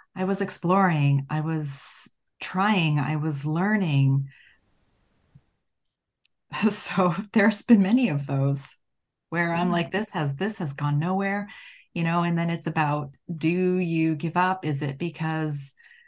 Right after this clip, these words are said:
Speaker 1: this is not landing with my why? It's not helping me get to my
Speaker 2: Mm-hmm.
Speaker 1: purpose. I need to feel very connected to
Speaker 2: Yeah.
Speaker 1: what I'm doing. And you can often tell that because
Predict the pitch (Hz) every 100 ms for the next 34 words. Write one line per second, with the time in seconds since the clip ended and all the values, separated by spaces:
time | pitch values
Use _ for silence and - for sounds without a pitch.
0 | _ - 160 143 160 139 160 180 190 190
1 | 190 190 185 190 190 175 180 180 180 185
2 | 190 156 151 139 160 156 170 170 170 175
3 | 170 170 - 190 170 165 180 175 180 175
4 | 175 - - - - _ 170 180 202 226
5 | 220 202 165 165 160 - 147 135 - 143
6 | 143 139 - _ _ _ - 165 151 147
7 | 143 - 165 170 151 143 147 139 147 139
8 | 147 165 185 180 175 196 226 247 226 240
9 | 220 143 143 139 156 160 156 160 151